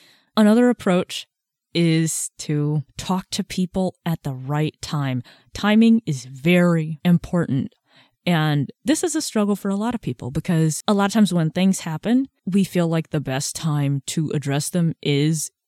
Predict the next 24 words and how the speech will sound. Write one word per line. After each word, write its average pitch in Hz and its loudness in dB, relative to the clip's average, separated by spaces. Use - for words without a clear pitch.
in 160 2
the 156 2
moment, 165 0
the 151 -4
moment 165 2
we 156 0
notice 160 0
it. - -2
I 262 2
think 311 -4
that 190 -2
is 160 0
usually 190 0
the 247 -2
case. 262 -4
However, 170 0
I 170 0
think 180 2
it's 165 -2
good 165 -2
to 147 -4
note 135 -2
when 135 -2
people 143 -4